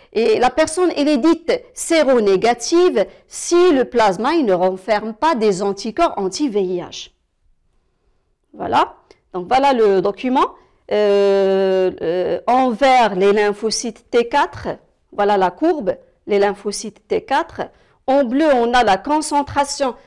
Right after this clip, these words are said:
des anticorps anti-V I H. Et voilà en gris la concentration des, euh, du V-, V I H, de ce virus-là.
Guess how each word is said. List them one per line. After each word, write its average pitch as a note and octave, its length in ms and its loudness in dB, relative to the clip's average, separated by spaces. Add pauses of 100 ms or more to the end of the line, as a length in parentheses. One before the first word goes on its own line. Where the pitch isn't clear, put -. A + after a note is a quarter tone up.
(180)
des A3+ 280 2
anticorps A#3+ 600 -2
anti-V G3+ 480 -4
I F3+ 160 -4
H. A3 480 -2 (340)
Et F#3+ 60 -2
voilà B3+ 320 2
en G#3+ 160 0
gris G#3+ 400 -6 (240)
la F#3+ 160 -2
concentration A#3+ 960 -8 (280)
des, A3+ 380 -4
euh, F#3+ 440 -2
du G#3+ 160 -6
V-, F#3+ 360 -2
V G#3+ 120 0
I F3+ 120 -2
H, F#3+ 240 -4
de G3+ 160 0
ce B3+ 160 -8
virus-là. F3+ 580 -4